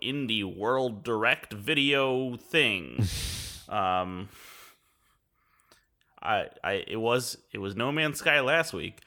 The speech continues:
Speaker 1: So what is it this week, Kurt?
Speaker 2: Bomb Rush Cyberpunk?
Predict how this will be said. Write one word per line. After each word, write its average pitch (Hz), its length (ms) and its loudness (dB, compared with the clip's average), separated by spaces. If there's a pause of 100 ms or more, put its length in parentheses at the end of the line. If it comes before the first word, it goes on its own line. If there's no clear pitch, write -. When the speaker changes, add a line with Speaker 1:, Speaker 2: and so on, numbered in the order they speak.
(220)
Speaker 1:
So 110 180 -2
what 110 160 4
is 120 140 -2
it 110 100 -4
this 113 220 -4
week, 143 160 -4
Kurt? 160 320 0
Speaker 2:
Bomb 78 340 2
Rush 78 260 4
Cyberpunk? 85 520 2